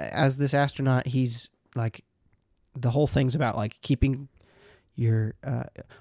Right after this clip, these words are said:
are you ready for your, uh, psychological evaluation?" And he's like, "Yes, I'm fine. And, uh, we had an accident, but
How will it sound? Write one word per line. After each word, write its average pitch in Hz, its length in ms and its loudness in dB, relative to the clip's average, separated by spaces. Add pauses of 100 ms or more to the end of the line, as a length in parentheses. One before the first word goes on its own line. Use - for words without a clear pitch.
are 151 60 -4
you 143 120 2
ready 156 180 6
for 170 180 2
your, 156 400 6
uh, 135 140 2
psychological 156 680 2
evaluation?" 160 720 2 (460)
And 135 100 -6
he's 123 200 -6
like, 123 340 -2
"Yes, 110 420 -2 (340)
I'm 120 200 -4
fine. 113 440 -4 (920)
And, 117 360 -2
uh, 113 140 -2
we 120 100 -4
had 120 180 -2
an 117 100 -2
accident, 117 560 -4
but 117 320 -6